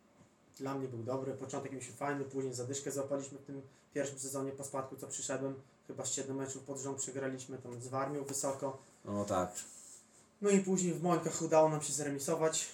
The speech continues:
Speaker 1: i od tamtej pory zaczęliśmy wszystko wygrywać, a szkoda, że sezon się skończył, bo
Speaker 2: No
Speaker 1: byliśmy
Speaker 2: tak, tak.
Speaker 1: w świetnej formie.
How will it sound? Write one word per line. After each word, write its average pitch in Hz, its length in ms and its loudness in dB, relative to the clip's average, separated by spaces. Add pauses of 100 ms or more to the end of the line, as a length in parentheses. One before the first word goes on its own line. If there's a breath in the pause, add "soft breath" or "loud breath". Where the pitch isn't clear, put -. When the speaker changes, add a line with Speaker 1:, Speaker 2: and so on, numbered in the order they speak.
(340)
Speaker 1:
i 147 80 0
od 143 120 0
tamtej 156 280 0
pory 147 220 6
zaczęliśmy 147 360 0
wszystko - 280 -4
wygrywać, 135 520 -2
a 127 80 -2
szkoda, 135 360 2
że 131 120 0
sezon 151 260 0
się 143 100 -6
skończył, 135 440 -2 (300)
bo 120 80 -8
Speaker 2:
No 120 80 0
Speaker 1:
byliśmy 107 240 2
Speaker 2:
tak, 127 80 -2
tak. 107 260 6
Speaker 1:
w - 260 -8
świetnej 135 340 0
formie. 156 380 2